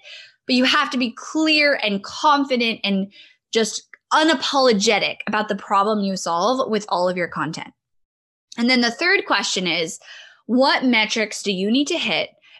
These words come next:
in order to achieve the first most critical milestone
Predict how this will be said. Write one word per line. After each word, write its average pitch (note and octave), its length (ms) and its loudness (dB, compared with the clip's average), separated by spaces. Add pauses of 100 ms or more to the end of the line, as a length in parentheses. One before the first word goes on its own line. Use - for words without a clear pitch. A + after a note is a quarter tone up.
in A#3 120 2
order A3+ 340 2
to A3+ 200 0
achieve G3+ 400 -2
the F#3 80 -4
first F#3+ 480 -4
most F#3 320 -6
critical C4 720 -2
milestone E3+ 580 -2